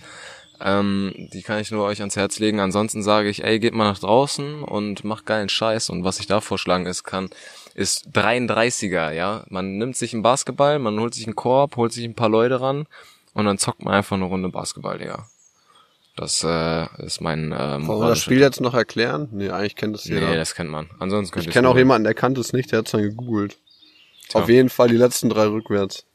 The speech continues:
Speaker 1: Das ist so. Hä, nee, der letzte
Speaker 2: Alle
Speaker 1: rückwärts.
Speaker 2: wissen, ja, aber, oder die letzten drei, ist halt krasser, ne?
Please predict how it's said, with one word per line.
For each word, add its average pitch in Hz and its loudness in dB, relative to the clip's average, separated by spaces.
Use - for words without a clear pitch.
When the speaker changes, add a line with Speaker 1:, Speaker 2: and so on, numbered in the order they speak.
Speaker 1:
Das 87 -6
ist 82 -8
so. 78 -8
Hä, 92 0
nee, 95 -2
der 85 -2
letzte 101 0
Speaker 2:
Alle 110 6
Speaker 1:
rückwärts. 107 0
Speaker 2:
wissen, 107 -8
ja, 98 -8
aber, 101 -2
oder 117 -2
die 117 -2
letzten 123 -2
drei, 120 2
ist 104 -4
halt 107 -2
krasser, 110 -6
ne? 101 -10